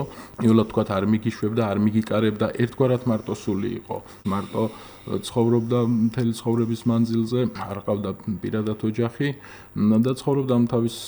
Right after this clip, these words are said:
მ, სამყაროში, თავის საქმით, რა თქმა უნდა, მეგობრების გარემოცვაში, კოლეგების გარემოცვაში და, მ, უყვარდა, მოგეხსენებათ, მოგზაურობა, არ გაივლიდა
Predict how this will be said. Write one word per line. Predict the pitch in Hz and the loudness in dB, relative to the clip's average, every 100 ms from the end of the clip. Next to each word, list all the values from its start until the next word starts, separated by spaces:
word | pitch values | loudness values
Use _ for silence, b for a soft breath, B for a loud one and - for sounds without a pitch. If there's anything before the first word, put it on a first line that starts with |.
| - | -8
მ, | 107 107 107 107 | -4 -2 0 -4
სამყაროში, | - 113 110 110 107 104 - 104 B B B B B | -2 0 2 0 -2 -4 -6 -6 B B B B B
თავის | - 110 107 - | -10 -4 -4 0
საქმით, | 117 113 - 98 - B B B B B - - - - | -2 0 0 0 -2 B B B B B -20 -18 -16 -12
რა | - 104 | -6 -6
თქმა | - 113 | 2 4
უნდა, | 110 110 | 6 6
მეგობრების | 104 107 107 107 - | 4 4 0 -2 -2
გარემოცვაში, | 107 107 107 - 104 98 - | 0 2 2 0 -6 -6 -4
კოლეგების | 95 110 113 110 | -2 2 2 0
გარემოცვაში | - 117 131 123 95 98 - - B B B B | -2 0 0 0 -2 -4 -8 -12 B B B B
და, | 113 110 117 131 | -8 -2 0 2
მ, | 135 117 101 90 90 B B B | 0 0 -2 -4 -8 B B B
უყვარდა, | - 110 113 107 98 95 92 | 0 2 4 2 2 0 -2
მოგეხსენებათ, | 101 104 107 - 104 98 98 | -2 -2 -4 -4 0 -2 2
მოგზაურობა, | 104 104 117 110 113 117 123 135 127 107 92 95 | 0 0 0 2 2 0 0 0 0 0 -2 -4
არ | - 104 | -2 0
გაივლიდა | 110 110 110 104 | 4 6 6 4